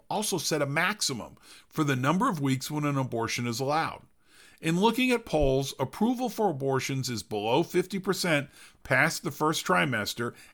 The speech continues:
and also below fifty percent for not allowing abortions in the first trimester. Said another way,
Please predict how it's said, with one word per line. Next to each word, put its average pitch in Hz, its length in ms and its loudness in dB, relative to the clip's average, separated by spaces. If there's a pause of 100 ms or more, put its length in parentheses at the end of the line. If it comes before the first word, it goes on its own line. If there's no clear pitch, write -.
and 214 120 -2
also 269 400 4
below 143 360 2
fifty 139 320 -4
percent 135 460 -2
for 147 120 -4
not 135 240 2
allowing 135 400 2
abortions 113 560 -2
in 113 80 -6
the 113 60 -4
first 185 320 0
trimester. 90 680 -6 (520)
Said - 340 6
another 214 360 8
way, 120 440 2